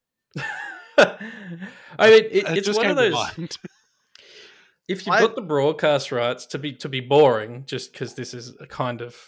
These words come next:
Speaker 1: an area that I've worked in, if
Speaker 2: Yeah.
Speaker 1: you've got the broadcast rights, there's no reason not to just stream it. You'll cop it if it's a sh-, badly run stream, but it's better than nothing. The worst thing possible,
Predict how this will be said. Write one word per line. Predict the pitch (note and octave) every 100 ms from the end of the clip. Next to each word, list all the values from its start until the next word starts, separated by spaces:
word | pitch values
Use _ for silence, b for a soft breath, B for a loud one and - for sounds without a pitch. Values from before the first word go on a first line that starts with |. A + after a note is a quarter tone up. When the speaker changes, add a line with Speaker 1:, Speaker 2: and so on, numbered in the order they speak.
| _ _
Speaker 1:
an | D3
area | C3 B2 B2+
that | B2
I've | A#2+ B2
worked | B2+ B2 A#2+
in, | A#2+ C3 b b _
if | A2+
Speaker 2:
Yeah. | C#3+
Speaker 1:
you've |
got | F#3+
the | G#3+
broadcast | C3 B2+ C3 B2+ -
rights, | A#2 -
there's | A#2+
no | C3
reason | B2 A#2+ A#2+ A2+ -
not | C3 B2+ -
to | C3+
just | B2 -
stream | - B2 C#3
it. | - _
You'll | D3+ D3
cop | D3 - F#3 D#3+
it | C3+
if | C#3 C3
it's | B2
a | B2+
sh-, | - _ _
badly | C3+ C3+ C3+ A#2+ B2 A#2+
run | C#3+ C3 C3
stream, | - C#3 E3+
but | D3
it's | B2+ -
better | D3+ C#3+
than | B2 A#2
nothing. | A#2 - D3 F3+ _
The | C#3
worst | C3 C3+ D#3 D#3+ D#3 -
thing | C3 B2 B B B B
possible, | - C3+ - B2+ A#2+ C3+